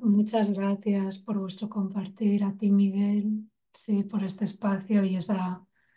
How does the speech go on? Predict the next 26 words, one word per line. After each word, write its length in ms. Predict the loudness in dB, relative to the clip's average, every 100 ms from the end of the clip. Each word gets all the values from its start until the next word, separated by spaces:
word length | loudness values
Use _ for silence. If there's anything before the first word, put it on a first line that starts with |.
| _ _ _ _ _ _
experiencia 640 | -4 0 4 8 8 6 6
vivida 560 | 4 2 0 0 0
de, 340 | 0 -2 -2 -2 -4 -6 -10 -16 _
como 220 | 0 2
decía 380 | 2 0 4 4
Rubén, 400 | 4 0 4 6
¿no? 180 | 6 2
De, 420 | -2 -2 -2 -4 -8 _ _ _ _
de 100 | 4 4
vaciarte 560 | 2 2 4 4 2
de 100 | 2
las 200 | 2 -2 -2
creencias 920 | -2 2 2 0 0 0 2 0 -4
para 340 | -8 -6 -6
recibir 920 | -8 -10 -8 -6 -4 -6 -6 -6 -8 -12 _ _ _ _ _ _ -6
esa 280 | -4 -2 0
alegría, 440 | 0 0 0 0
el 100 | 2
amor, 260 | 2 2 2
el 120 | 0
ser 520 | 0 0 0 -4 -8 _ _ _ _ _ _ _ _ 0
consciente 580 | 6 6 8 6 8 6
de 100 | 4
ese 180 | 2 2
patrón 400 | 0 4 4 4
de, 340 | 2 -2 -2